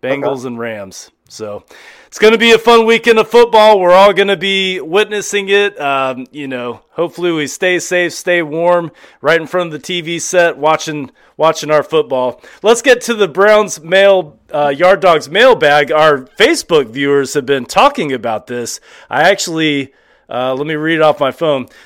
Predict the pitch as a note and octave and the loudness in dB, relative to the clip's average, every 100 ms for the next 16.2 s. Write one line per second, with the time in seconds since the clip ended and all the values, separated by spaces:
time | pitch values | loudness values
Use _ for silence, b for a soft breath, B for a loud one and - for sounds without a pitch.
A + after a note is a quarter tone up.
0 | b B3 D4+ B3+ G#3 C#3+ F#3 G3+ G#3 G3 | b -4 -4 -2 -2 -2 2 4 2 0
1 | - G3 G3 F#3+ D#3+ C#3 E3 E3 D3+ A#2+ | -4 0 0 0 -4 -6 0 0 0 -10
2 | G2+ E2+ _ _ _ _ _ _ _ _ | -16 -20 _ _ _ _ _ _ _ _
3 | _ _ - - - C3+ C#3+ D3 - - | _ _ -20 -20 -10 -2 0 -2 -6 -20
4 | C#3+ _ B2+ F3+ G#3 G#3 F#3 E3+ F3 F3 | -20 _ -6 -2 -2 -2 -6 0 4 4
5 | E3 D3+ D#3+ F3+ F3 E3+ D#3+ D#3+ D3 E3+ | 2 -2 -2 -2 -2 -6 -8 -6 -4 -2
6 | D#3 - D#3+ D#3 D3+ C#3+ C#3 B2+ C3 C#3+ | -2 -2 -2 -2 -4 -6 -8 -8 -6 -4
7 | D#3 - D#3 D3 C#3+ C#3 C#3 C3 B2 A#2+ | -4 -6 -8 -4 -4 -4 -6 -6 -6 -8
8 | A#2 C3+ A#2 G#2+ B2+ B2+ C3 B2+ - C3 | -12 -14 -16 -14 -10 -8 -8 -10 -12 -12
9 | B2 G#2+ G#2 G#2 - B B B - E3 | -12 -12 -12 -14 -20 B B B -4 -2
10 | F3+ F3 - F3 E3+ D3+ D3 D3 D3 _ | -2 -4 -8 -6 -4 -2 0 0 -2 _
11 | b b - C3+ C#3 D3 D3+ F#3+ G3 E3 | b b -8 -6 -4 -4 -2 0 0 -2
12 | F#3 F3 F3+ F3 F3+ E3+ D#3+ D3 D3 D#3 | 0 0 0 -2 -2 -2 -4 -2 0 2
13 | D3 D3+ D3 E3 C3+ D#3 D#3 D3+ - D3+ | 2 0 -2 -4 -2 -2 -2 -4 -6 -4
14 | D3 C#3 C#3+ C#3 C3+ D3 C#3+ D3+ D3 C#3+ | -4 -6 -10 -10 -6 -6 -6 -8 -4 -2
15 | D3+ D3 D3 A#2 C#3+ C#3 C3+ B2+ D3+ D3 | -2 -4 -10 -8 -6 -6 -6 -12 -8 -8
16 | C#3+ C3 | -8 -14